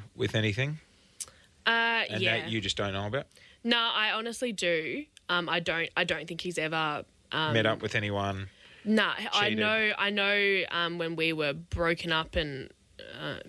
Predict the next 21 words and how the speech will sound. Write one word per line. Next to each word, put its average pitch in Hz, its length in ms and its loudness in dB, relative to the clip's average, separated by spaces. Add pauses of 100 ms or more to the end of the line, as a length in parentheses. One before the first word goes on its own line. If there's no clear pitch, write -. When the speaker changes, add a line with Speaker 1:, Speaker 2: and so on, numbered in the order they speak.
(180)
Speaker 2:
he 185 140 -2
said 170 180 -4
we 175 80 -4
were 165 80 -2
working 160 560 -2
things 160 320 -10
out 160 180 0
or 175 40 2
working 156 420 -6
at 156 80 -6
getting 156 200 0
back 156 180 -2
together, 147 320 -2
I 160 220 2
know 147 240 -2
he 156 240 -4
was, 147 360 -6
um, 135 480 -6
seeing 151 580 0
somebody 151 420 0
else 135 340 -2